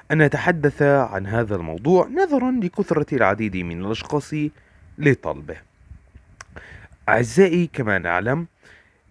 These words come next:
آه، في إحدى الروايات أو ببعض الخلافات والتي يتساءل الكثير من الناس هي رواية زواج الرسول صلى الله عليه وسلم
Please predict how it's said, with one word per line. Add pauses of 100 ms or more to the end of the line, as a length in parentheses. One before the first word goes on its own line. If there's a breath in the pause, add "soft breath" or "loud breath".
(100)
آه،
في (140)
إحدى (140)
الروايات
أو
ببعض (120)
الخلافات
والتي
يتساءل
الكثير
من
الناس (380 loud breath)
هي
رواية (220)
زواج
الرسول
صلى
الله
عليه
وسلم